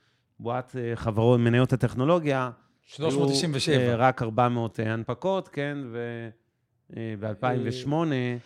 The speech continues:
Speaker 1: שנה
Speaker 2: אגב, אני
Speaker 1: הכי
Speaker 2: שואל
Speaker 1: גרועה,
Speaker 2: שאלה,
Speaker 1: היו שישים,
Speaker 2: אה,
Speaker 1: כן.
Speaker 2: הש-, השאלה אם זה מסמל בועה או לא, נגיע לזה בהמשך.
Speaker 1: אוקיי, ויש לכם פה,
Speaker 2: השווי
Speaker 1: אני מדבר
Speaker 2: ההנפקות,
Speaker 1: ב-,
Speaker 2: אז
Speaker 1: בהיקף
Speaker 2: תענה
Speaker 1: ה-,
Speaker 2: טיפה.
Speaker 1: כן, במיליארדי שקלים, אז למעשה,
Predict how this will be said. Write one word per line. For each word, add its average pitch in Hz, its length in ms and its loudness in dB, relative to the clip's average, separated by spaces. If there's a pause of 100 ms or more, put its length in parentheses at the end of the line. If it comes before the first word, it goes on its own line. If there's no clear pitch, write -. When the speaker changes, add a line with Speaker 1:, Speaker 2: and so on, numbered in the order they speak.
(200)
Speaker 1:
שנה 185 80 -4
Speaker 2:
אגב, 208 140 6
אני 190 80 4
Speaker 1:
הכי 127 100 4
Speaker 2:
שואל 123 120 2
Speaker 1:
גרועה, 156 260 8
Speaker 2:
שאלה, 127 140 4
Speaker 1:
היו 117 140 -2
שישים, 92 400 -10 (100)
Speaker 2:
אה, 135 40 -12
Speaker 1:
כן. 156 160 -6 (240)
Speaker 2:
הש-, 151 240 -14
השאלה 175 440 0
אם 220 60 -2
זה 202 80 0
מסמל 175 340 0
בועה 160 280 0
או 165 120 0
לא, 226 140 0
נגיע 175 340 2
לזה 156 140 0
בהמשך. 131 600 -6 (340)
Speaker 1:
אוקיי, 117 220 -8
ויש 120 180 -4
לכם 131 180 0 (120)
פה, 139 180 2
Speaker 2:
השווי 190 300 4
Speaker 1:
אני 147 80 6
מדבר 131 140 -2
Speaker 2:
ההנפקות, 127 320 -2
Speaker 1:
ב-, 117 160 -4
Speaker 2:
אז 104 140 -6
Speaker 1:
בהיקף - 20 -
Speaker 2:
תענה 131 180 4
Speaker 1:
ה-, 143 40 2
Speaker 2:
טיפה. 135 420 0
Speaker 1:
כן, 117 260 -10
במיליארדי 117 420 -8
שקלים, 180 540 -8 (540)
אז 135 220 -4
למעשה, 127 440 -6